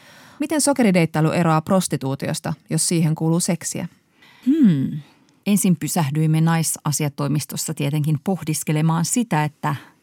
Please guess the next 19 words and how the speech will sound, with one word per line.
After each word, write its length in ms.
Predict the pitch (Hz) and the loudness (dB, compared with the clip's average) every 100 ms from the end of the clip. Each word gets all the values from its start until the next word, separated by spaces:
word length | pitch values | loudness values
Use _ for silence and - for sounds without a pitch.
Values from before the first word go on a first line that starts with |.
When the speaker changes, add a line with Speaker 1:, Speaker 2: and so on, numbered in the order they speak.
| _ _ | _ _
Speaker 2:
mitä 380 | - 147 147 160 | -6 -6 -4 -6
väliä 360 | 185 254 226 151 | 0 2 2 2
sillä 360 | 147 139 139 151 | -2 -4 0 2
on. 200 | 233 269 - - - - _ _ _ | 4 2 -2 -20 -20 -20 _ _ _
Kukin 320 | - 226 175 | -6 0 0
tekee 340 | 131 151 - 139 | 0 -4 -2 -2
keholla 460 | - 240 240 220 | 2 2 4 2
mitä 220 | 196 165 175 | 0 0 0
tahtoo 520 | 262 240 - 226 220 | 0 -2 -4 -2 2
ja 160 | 214 208 _ _ | 2 0 _ _
sitä 280 | - 240 180 | -6 -2 0
voi 240 | 170 190 | 0 0
nimittää 720 | 202 214 214 208 _ - 190 - | 2 4 4 2 _ -4 -2 0
ihan 220 | 202 180 | 2 4
miksi 380 | 156 160 - 220 | 2 -2 -2 2
vain – 420 | 233 226 214 202 - _ - | 4 4 4 2 -2 _ -2
vaikkapa 440 | 190 - 190 202 185 - | -2 0 -2 -2 -4 -6
sokerideittailuksi. 1300 | - 165 190 190 196 208 - 208 202 208 - - 202 _ _ | -2 0 2 2 4 2 0 0 2 0 -4 -4 -4 _ _
Speaker 1:
Ylläpitosuhteeksi. 1000 | - 196 185 208 208 208 - 202 - 220 | 2 4 4 0 0 -2 -2 -4 -2 -2